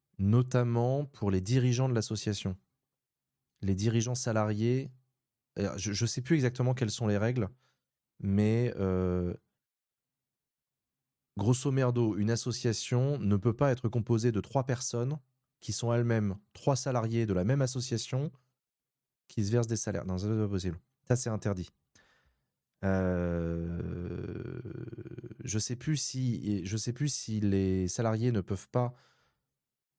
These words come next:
être dans le C A. Alors, je suis pas sûr qu'ils ont l'interdiction d'être dans le C A. Je crois qu'ils peuvent être représentés au C A, mais ils doivent être minoritaires en termes de prise de décision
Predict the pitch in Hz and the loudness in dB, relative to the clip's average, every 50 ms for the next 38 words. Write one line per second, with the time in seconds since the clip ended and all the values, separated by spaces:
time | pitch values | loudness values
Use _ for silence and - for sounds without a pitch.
0 | _ - - 113 - - 117 101 101 101 95 - - - 120 113 110 113 127 147 | _ 0 2 2 2 2 2 2 2 2 0 -2 -4 -4 -2 0 0 0 0 -2
1 | 147 - - _ _ _ _ - 101 98 98 95 107 - - 127 151 139 - - | -4 -8 -12 _ _ _ _ 0 2 2 2 2 0 -2 0 0 0 0 0 -2
2 | 175 - - - - - 120 110 - - - - 107 110 110 117 123 127 127 147 | -4 -4 -6 -6 -6 -4 -4 -2 -4 -6 -4 -2 0 2 2 2 2 2 0 0
3 | 139 131 123 127 - 147 135 120 110 113 110 - - - 117 110 113 143 - - | -2 -2 -4 -4 -2 0 0 2 2 0 -2 -2 -2 -2 -2 -2 -2 -4 -6 -8
4 | - 107 107 - - 143 - 143 - - 110 - - 113 - - 113 98 104 127 | -4 -4 0 0 0 0 0 0 0 0 0 0 0 -2 -2 0 0 2 4 2
5 | 127 127 143 131 127 135 127 127 135 123 113 - - - 113 117 131 143 135 _ | 2 2 0 0 0 0 0 2 0 0 0 0 -2 -2 -2 -2 -2 -4 -8 _
6 | _ _ _ _ _ - 104 101 98 107 110 104 113 117 127 123 123 127 127 120 | _ _ _ _ _ -2 0 2 4 4 4 4 2 0 0 2 4 4 4 4
7 | 117 117 123 - 135 131 120 101 - 110 104 104 95 - - 123 113 113 107 101 | 2 0 0 0 0 0 0 0 0 0 0 0 -2 -2 -2 -2 0 0 0 -2
8 | 101 - - 104 101 107 113 127 | -4 -4 -4 -4 -2 -2 -4 -4